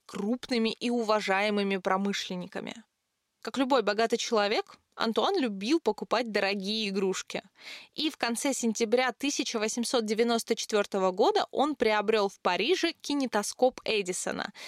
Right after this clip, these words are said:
с программой из двенадцати фильмов за шесть тысяч франков.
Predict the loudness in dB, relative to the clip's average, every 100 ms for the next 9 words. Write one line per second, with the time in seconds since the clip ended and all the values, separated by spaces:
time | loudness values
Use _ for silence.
0 | -14 -8 -2 0 0 2 2 2 -2 -2
1 | -4 -4 -2 0 2 2 0 -2 -6 -6
2 | -4 0 2 2 0 _ -4 2 2 2
3 | -2 -2 -4 -8 -4 -4 -4 -6 -2 -2
4 | -2 -4 -6